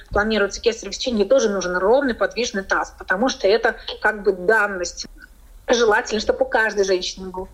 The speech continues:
ровный и подвижный таз, потому что это адекватная работа мышц тазового дна, мышц, которые держат в нормальном, правильном, оптимальном положении матку, мочевой пузырь,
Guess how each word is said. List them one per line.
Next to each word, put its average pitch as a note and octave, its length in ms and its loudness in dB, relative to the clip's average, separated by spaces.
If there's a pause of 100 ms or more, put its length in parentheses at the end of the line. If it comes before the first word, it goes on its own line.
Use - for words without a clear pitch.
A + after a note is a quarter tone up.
ровный A3 600 2
и F#3+ 440 -12
подвижный G3+ 400 -2
таз, C#4+ 240 0
потому G#3+ 260 -2
что - 140 -2
это G#3+ 220 0 (180)
адекватная G#3+ 800 0
работа G3+ 400 0
мышц A3 220 -4
тазового F#3 420 0
дна, F#3 300 -2 (280)
мышц, B3 300 2
которые G3+ 420 0
держат G3+ 380 0
в - 100 -12
нормальном, G#3 560 0
правильном, F#3+ 560 -2
оптимальном F#3+ 460 -2
положении F3+ 520 0 (280)
матку, A#3+ 400 0
мочевой F#3+ 300 2
пузырь, G#3+ 360 4